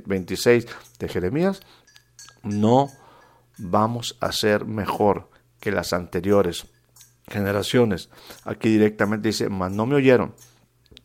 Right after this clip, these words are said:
ni inclinaron su oído, antes endurecieron su cerviz,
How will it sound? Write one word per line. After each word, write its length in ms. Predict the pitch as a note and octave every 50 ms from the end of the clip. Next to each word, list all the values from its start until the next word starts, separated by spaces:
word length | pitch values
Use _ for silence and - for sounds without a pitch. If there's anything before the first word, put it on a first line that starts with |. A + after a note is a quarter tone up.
| - -
ni 180 | A#2 G#2+ G#2+
inclinaron 520 | G#2+ G#2 G#2 - A2 G#2 G2+ G#2 A2 B2+ B2
su 140 | A#2+ B2+
oído, 340 | A#2 A2+ A2+ A2 G2+ F2 - - - - - - - _ _ _ _ -
antes 460 | G#2+ B2 C3+ C#3 C#3 D3+ C#3+ - -
endurecieron 720 | - A#2+ G#2+ G#2+ G#2 G#2 G2+ G2+ - - - C3 C3+ C3+
su 120 | B2+ C3+ A2+
cerviz, 480 | A#2 A#2 A#2+ C3+ C#3+ C#3+ A#2+ - -